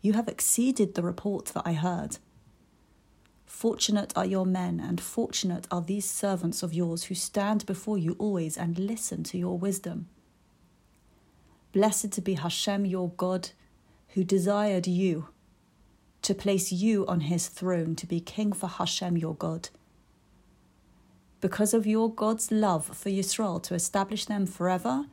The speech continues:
he placed you as king over them to do justice and righteousness, to lead the people in uprightness with great wisdom."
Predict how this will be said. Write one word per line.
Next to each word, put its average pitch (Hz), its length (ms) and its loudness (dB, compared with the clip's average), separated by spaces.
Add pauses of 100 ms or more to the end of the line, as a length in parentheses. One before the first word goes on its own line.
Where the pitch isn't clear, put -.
(200)
he 202 200 -2
placed 214 400 -2
you 208 560 4
as 185 240 2
king 175 500 2
over 185 240 4
them 165 220 0
to 180 120 -4
do 196 200 -2
justice 196 480 -2
and 175 180 0
righteousness, 170 680 -2
to - 120 -4
lead 214 420 4
the 180 140 -6
people 180 400 -4
in 165 240 -2
uprightness 165 720 -2
with 165 180 -4
great 180 400 -2
wisdom." 170 460 -2